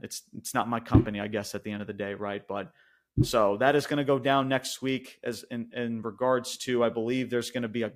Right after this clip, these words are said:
gauntlet match in regards to, you know, finding out who Sami Zayn and Kevin Owens' next opponents are, and a bunch of other frickin' nonsensical <laughs> bullshit, I believe. So,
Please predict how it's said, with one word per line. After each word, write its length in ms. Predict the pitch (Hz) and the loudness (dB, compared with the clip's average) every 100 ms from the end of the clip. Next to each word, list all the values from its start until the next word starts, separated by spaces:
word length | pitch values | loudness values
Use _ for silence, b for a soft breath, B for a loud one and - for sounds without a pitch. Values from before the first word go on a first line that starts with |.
| - | -4
gauntlet 400 | 120 123 131 117 | -2 0 -2 0
match 580 | 120 123 120 - - b b b b b | 2 4 4 2 -4 b b b b b
in 140 | - 120 | -6 -2
regards 640 | 117 101 123 120 117 - - | -2 2 4 4 2 -6 -8
to, 340 | 123 117 113 107 _ _ | -4 -2 -4 -8 _ _
you 120 | 123 | -2
know, 280 | 113 107 104 _ _ - | 2 2 0 _ _ -8
finding 440 | - 123 117 117 | 0 0 2 2
out 220 | 117 110 - | 2 2 -2
who 160 | 120 | -2
Sami 380 | 113 - 120 120 | -2 -2 0 0
Zayn 300 | 113 120 120 | 0 0 0
and 100 | 117 | -2
Kevin 260 | 123 117 113 | -2 -2 0
Owens' 340 | 113 117 101 | 0 -2 -2
next 280 | 113 110 - | -4 -4 -8
opponents 520 | - 139 139 127 - | -4 0 0 0 2
are, 340 | 127 123 123 B B B _ _ - | 4 4 2 B B B _ _ -4
and 140 | 131 | -2
a 40 | |
bunch 360 | 117 123 127 - | 0 2 0 0
of 100 | 113 | 0
other 280 | 113 110 107 | 2 2 4
frickin' 600 | - - 101 107 101 95 _ _ - | 4 4 -2 -6 -6 -10 _ _ -8
nonsensical 840 | 117 110 110 - 104 - - 104 | -4 -4 -6 -6 -8 -8 -8 -6
<laughs> 60 | - | 0
bullshit, 520 | 180 147 - - 131 123 | 2 4 4 4 4 4
I 100 | 123 | 2
believe. 420 | 120 107 107 104 | 0 0 -2 -4
So, 360 | - 95 101 | -4 -2 -2